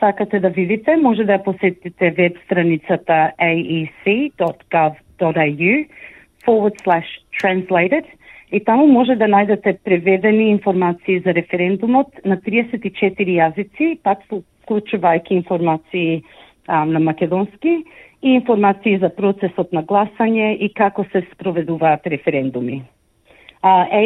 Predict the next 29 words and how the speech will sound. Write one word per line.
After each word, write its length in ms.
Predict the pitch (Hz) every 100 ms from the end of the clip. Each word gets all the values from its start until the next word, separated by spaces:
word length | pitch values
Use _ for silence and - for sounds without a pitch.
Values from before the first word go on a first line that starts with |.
| 240
E 40 | 214 -
C 480 | - 220 214 202 190 - -
исто 360 | 208 196 - 233
така 360 | 240 233 240
нуди 380 | 214 208 196 190
преведувачка 800 | 220 180 180 156 175 226 226 -
услуга 500 | 220 214 233 233 226 220
за 80 | 208
гласачите 680 | 190 185 190 185 - - 226
кои 140 | 208
бараат 460 | 185 170 170 165 175
информации 680 | 165 175 160 143 - 175
на 140 | 160 147
друг 220 | 160 151
јазик 420 | 170 147 151 311 320 - _ - - - - _
и 160 | - 180
дури 380 | 170 202 190 190
од 160 | 185 170
распишувањето 840 | 170 180 180 185 - 180 196 208 196
на 120 | 175
референ-, 540 | 170 175 180 180 196 - - 170
на 220 | 170 170
референдумот, 800 | 165 175 170 170 180 233 302 339 -
оваа 280 | 240 233 220
услуга 400 | 220 220 208 180
веќе 300 | 196 196 185
ја 40 |
користеле 520 | 196 190 196 202 185
околу 300 | 170 - 175